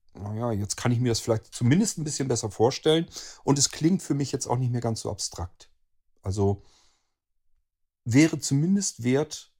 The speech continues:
ausprobiert zu werden. Mehr will ich bei euch gar nicht erreichen. Wenn ihr das jetzt als Gedankengang habt, dann war diese Episode schon goldrichtig. Jetzt müssen wir bloß noch den Kontakt haben zu den Menschen, die das gebrauchen können, die das nutzen möchten,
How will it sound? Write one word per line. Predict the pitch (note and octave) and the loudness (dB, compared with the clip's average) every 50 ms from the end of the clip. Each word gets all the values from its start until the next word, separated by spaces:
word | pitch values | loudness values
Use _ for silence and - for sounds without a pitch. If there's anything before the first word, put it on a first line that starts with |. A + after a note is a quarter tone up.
| _ _ _ _ _ _ _ _ _ - | _ _ _ _ _ _ _ _ _ 0
ausprobiert | A2 A#2 - - - - G2 F2 F2+ E2+ - | 0 0 0 -2 -6 -10 -10 -10 -10 -12 -12
zu | - - F2 F2 | -16 -18 -16 -16
werden. | - - - D#2+ D#2+ - _ _ _ - | -16 -16 -16 -18 -20 -20 _ _ _ -2
Mehr | G2+ A#2 B2+ B2+ | 0 0 0 0
will | C3 B2+ | -2 -6
ich | A#2 - | -2 2
bei | - - | 4 6
euch | A#2+ A#2+ A2+ A2+ - - | 6 6 4 2 -2 0
gar | - A2 G#2+ A#2+ | 0 2 2 2
nicht | C3 C#3 C3+ C3 - - _ _ _ _ - | 2 0 -4 -6 -10 -18 _ _ _ _ -2
erreichen. | - G#2+ F#2+ F#2+ G#2 C#3 C#3 - E3+ D#3 D3+ - - | -2 -2 0 0 -4 -4 -6 -6 -8 -8 -8 -6 -4
Wenn | - A#2 B2+ B2+ | -2 -2 0 0
ihr | A2+ A2 | 0 2
das | A#2 C3+ D#3 - - - | 2 4 4 4 2 2
jetzt | D#3+ D3 - - | 0 0 0 -2
als | C3+ B2+ - - | -2 -2 -2 -2
Gedankengang | B2 A#2 B2 B2+ D#3 D#3+ D3 B2 A#2 G#2+ G#2+ A#2 | 0 2 2 2 2 0 -4 -2 -2 -2 -2 -2
habt, | E3+ A#3 - - - _ - _ _ _ _ _ _ _ _ _ | -4 -4 -6 -8 -20 _ -20 _ _ _ _ _ _ _ _ _
dann | - A2 G#2+ | -6 -2 0
war | A2+ A2+ | 0 0
diese | A2 A2+ A2 - C3 | 0 -2 -4 -6 -8
Episode | G#2 - - G#2 F#2+ G#2+ G#2 A#2+ A#2 G#2+ G#2 G#2 G#2 _ _ | -8 -8 -8 -8 -6 -6 -4 -2 0 0 0 -2 -4 _ _
schon | - - - G2+ | -14 -8 -8 -6
goldrichtig. | F#2+ - F#2+ F#2 - - - - _ - F#2+ - _ - | -6 -4 -6 -8 -8 -10 -16 -16 _ -18 -20 -20 _ -20
Jetzt | G2 - - | -14 -10 -8
müssen | G#2+ - G#2+ | -6 -4 -4
wir | F#2+ A2+ | -2 0
bloß | A2+ A2 - - | 0 0 0 0
noch | B2 G#2+ | -2 -2
den | - A2 G2 | -2 -6 -8
Kontakt | - - F#2+ - A2+ G#2+ - - | -8 -8 -8 -6 -6 -8 -6 -6
haben | G#2 G2+ G#2 G#2+ G#2+ - - - - - - - | -4 -2 -2 -2 -2 -4 -8 -20 -20 -20 -20 -14
zu | - - G#2 | -8 -4 -2
den | G2+ F#2 F2+ | -2 0 0
Menschen, | F#2 F#2+ A2 - - G#2 G2+ G2+ - | -2 -2 -4 -4 -4 -4 -4 -4 -4
die | - F#2 F2+ G2 G2+ A#2+ A2 | -6 -8 -4 -2 -2 -2 0
das | G2 G2 G#2 - - - - - _ | -2 -2 -2 -2 -4 -6 -8 -10 _
gebrauchen | - G2+ F#2+ - A2+ A#2 - F#2+ E2+ | -8 -6 -2 0 -2 -2 -2 -4 -10
können, | - - D#2+ D#2+ D#2+ | -10 -10 -12 -12 -10
die | F2 | -10
das | E2+ F2 F2+ - - | -8 -8 -8 -4 -2
nutzen | A2+ C#3+ - - - C#3 C3 | -2 -2 -2 -6 -8 -6 -6
möchten, | B2+ B2 A#2+ - - - B2 A#2+ | -6 -6 -6 -8 -10 -6 -6 -6